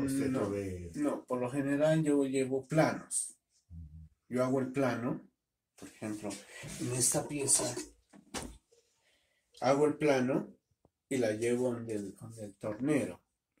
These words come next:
Speaker 1: Ujú.
Speaker 2: Entonces él, ya basándose en los planos, ya me realiza la pieza. Le
Speaker 1: Ujú.
Speaker 2: llevo las medidas, la forma, la madera,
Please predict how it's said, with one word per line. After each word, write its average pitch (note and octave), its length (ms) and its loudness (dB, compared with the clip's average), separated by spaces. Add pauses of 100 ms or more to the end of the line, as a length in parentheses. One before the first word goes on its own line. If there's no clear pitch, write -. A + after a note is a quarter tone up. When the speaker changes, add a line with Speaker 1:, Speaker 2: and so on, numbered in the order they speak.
(640)
Speaker 1:
Ujú. F2 460 -18 (240)
Speaker 2:
Entonces C#3 340 -2
él, C#3+ 340 4
ya A#2+ 220 2
basándose C#3+ 680 0
en D3 100 -4
los D3+ 180 2
planos, C#3+ 640 2 (460)
ya A2+ 140 2
me A2+ 160 -2
realiza G#2 520 -4
la F2+ 160 -10
pieza. - 380 -16 (720)
Le G#2+ 100 -4
Speaker 1:
Ujú. G#2+ 80 0
Speaker 2:
llevo A2+ 240 2
las G#2 220 2
medidas, G#2+ 680 0
la G#2 140 -4
forma, A2 720 -2 (880)
la G#2 180 0
madera, G2+ 760 -4